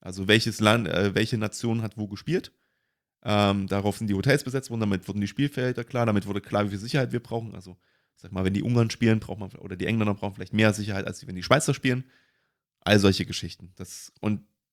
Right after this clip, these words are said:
es ist so ein Konglomerat, würde ich sagen, aus verschiedenen Dingen.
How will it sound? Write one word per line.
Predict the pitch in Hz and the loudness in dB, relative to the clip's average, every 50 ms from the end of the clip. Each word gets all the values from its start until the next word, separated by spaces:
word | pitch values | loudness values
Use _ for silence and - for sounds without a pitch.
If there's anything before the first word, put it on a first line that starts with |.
| _ _ _ _ _ _ _ _ _ | _ _ _ _ _ _ _ _ _
es | - 120 143 | -10 -8 -6
ist | 180 180 | -2 2
so | 196 185 | 2 4
ein | 156 131 - | 4 2 0
Konglomerat, | - 147 156 143 131 127 117 113 98 92 101 101 - | -2 -2 -2 0 0 2 4 4 4 4 2 2 0
würde | 101 - 90 | -4 -8 -8
ich | 87 | -8
sagen, | - 92 87 85 90 87 87 | -8 -8 -8 -8 -10 -14 -14
aus | 87 - | -16 -16
verschiedenen | - 87 - - 92 87 87 87 78 | -16 -18 -18 -18 -18 -16 -16 -16 -14
Dingen. | 90 85 - | -14 -14 -16